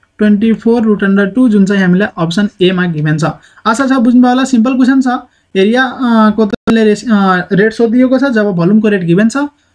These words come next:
र कुनै एउटा इन्स्ट्यान्टमा त्यो भनेको length दिन सकिन्थ्यो, अहिले चाहिँ तपाईँले area दिएर सोधिएको रहेछ। ओके, अर्को क्वेसनमा जाउँ। यो सबै क्वेसनहरू हामीले क्लासमा गराइसकेका छौँ है। Super एमडी क्लास यदि तपाईँहरूले join गर्नुभएको थियो भने सबै क्वेसनहरू क्लासमै हामीले पढाएको छौँ।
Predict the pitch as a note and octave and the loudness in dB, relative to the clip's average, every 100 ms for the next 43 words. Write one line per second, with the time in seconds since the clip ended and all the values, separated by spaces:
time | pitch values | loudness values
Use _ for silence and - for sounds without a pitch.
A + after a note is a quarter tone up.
0 | - F3 E3+ E3+ E3+ B3 C4+ B3+ B3 A3 | -6 -2 0 0 2 2 2 2 2 0
1 | - A#3 A3+ C4 C4+ - A3 F#3 F3 F#3+ | 0 0 0 0 -2 -4 -2 -2 -2 -2
2 | F3+ G3+ A3 A3+ A#3 A#3 B3 A#3+ C4+ G#3+ | 2 4 4 2 -2 -2 0 2 2 0
3 | F3 F3 F3+ F3 F3 G#3 A3+ A#3+ A3+ E3 | -2 -2 -2 -2 0 -2 0 0 0 -2
4 | D#3 F#3 G3+ D3+ D3 C#3+ C#3+ C#3+ - B3+ | -2 -2 -2 -4 -4 -2 -4 -6 -4 -4
5 | A3 - _ _ - A#3 C#4 C4 C4+ C4 | -2 -6 _ _ -4 -2 0 -2 0 2
6 | C4 D4 D4 A#3 B3 B3+ C#4 C4 B3 A3+ | 2 0 0 -2 -2 -2 0 0 0 0
7 | A3 G3+ G#3+ G#3 G#3 A3 G3 E3+ F3+ G3 | 0 2 0 0 0 0 0 0 0 0
8 | A3 A#3 A#3 A3 A3 A3+ G3+ G#3+ G#3+ G#3 | 0 -2 0 0 0 -2 -2 -2 -2 2
9 | G#3 G3+ G3 G3 G3+ F#3 G3+ C#3+ E3+ F3 | 2 2 -2 -2 -4 -4 -4 -2 0 0
10 | E3+ E3+ E3+ E3+ D#3+ E3 A3+ A#3 A#3+ A3 | 0 2 2 2 0 0 0 2 0 0
11 | F#3 F#3+ F3+ E3+ F#3 F3 D#3+ F#3+ G3 - | 0 0 0 0 0 -2 -4 -2 -4 -4
12 | _ - E3 F3 E3+ D3+ D3 D3 | _ -2 0 0 -2 -2 -2 -2